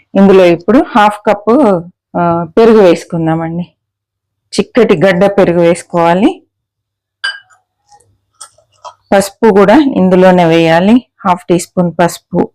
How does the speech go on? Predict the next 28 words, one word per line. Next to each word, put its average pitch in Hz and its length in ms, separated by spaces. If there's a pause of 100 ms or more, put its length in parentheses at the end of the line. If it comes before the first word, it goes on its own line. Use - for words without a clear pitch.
(760)
కారం 208 400
రుచికి 196 360
సరిపడా 170 500
అండి, 170 280 (640)
మీరు 190 140
ఎంత 196 240
ఘాటు 208 320
తింటారో 196 560 (440)
ఆ 180 80
ఘాటును 190 480
బట్టి 170 220
వేసుకోండి. 175 540
నిజానికైతే 196 720
నేను, 214 400 (480)
ఆ, 175 380 (140)
పా-, 185 340
హాఫ్ 196 260
కేజీకి 208 540
రెండు 196 320
టీ 190 220
స్పూన్ల 196 540 (420)
కారం 190 360
వేస్తాను. 175 640 (640)
మీరు 226 220
తినే 208 400
స్పైసీని 196 680
బట్టి 240 400
వేసుకోండి. 165 680